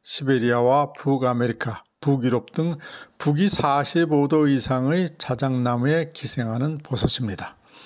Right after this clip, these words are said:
하얀 자작나무 기둥에 시커먼 숯 같은 모습으로 붙어 있습니다. 십오 년 이상, 두께 십 센치 이상 된 것이라야 약용으로 가능하다고 합니다.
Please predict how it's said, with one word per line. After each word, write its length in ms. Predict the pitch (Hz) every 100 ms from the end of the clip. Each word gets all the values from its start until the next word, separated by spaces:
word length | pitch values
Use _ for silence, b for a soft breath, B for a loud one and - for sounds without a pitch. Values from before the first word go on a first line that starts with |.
| B B B B B B
하얀 680 | - - 139 143 143 147 143
자작나무 1120 | - 135 131 131 131 127 127 127 131 127 127 -
기둥에 400 | - 131 135 143
시커먼 480 | - - - 131
숯 260 | 135 - -
같은 340 | - 139 -
모습으로 560 | 135 127 120 - - 151
붙어 280 | 151 131 131
있습니다. 540 | 120 135 110 98 - B B B B B B B B _
십오 380 | - - 135 139
년 220 | 131 131
이상, 440 | 127 113 147 156
두께 340 | - 151 - 131
십 320 | - - -
센치 500 | - 151 147 - 165
이상 340 | 135 - 139 135
된 280 | 139 131
것이라야 720 | 127 123 - 123 120 127 160 147 B B B _ 143
약용으로 680 | 139 120 131 123 117 160 156
가능하다고 720 | - 117 113 104 107 107 139
합니다. 460 | 107 104 104 104